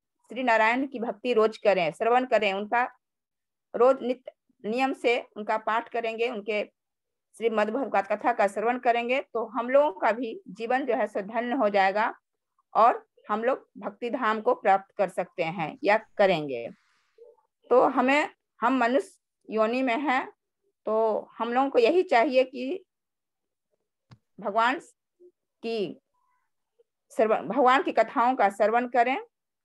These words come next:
और अधिक से अधिक अपने संगे संबंधियों में, मित्रों में इस चीज का प्रचार प्रसार करें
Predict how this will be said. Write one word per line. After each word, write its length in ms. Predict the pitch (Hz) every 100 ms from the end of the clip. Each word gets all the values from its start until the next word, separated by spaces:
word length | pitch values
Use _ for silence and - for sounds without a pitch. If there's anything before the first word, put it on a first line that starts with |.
| _ _ _ _ _
और 400 | 208 233 480 - _ _ -
अधिक 320 | 208 294 -
से 120 | -
अधिक 840 | 277 233 220 226 349 262 180 - - _ _ _ _ _ _ _ -
अपने 380 | 214 214 254 466 - _ _ _ _ _ _ _ _ _ _ -
संगे 280 | 233 240 262
संबंधियों 540 | 277 226 220 240 233
में, 200 | 240 370 - _ _ _
मित्रों 380 | 202 226 - 262
में 280 | 240 254 571 _ _ _ _ -
इस 140 | 240
चीज 200 | - 240
का 140 | 220 214
प्रचार 400 | 214 208 226 226
प्रसार 420 | 233 226 226 214
करें 380 | 214 214 240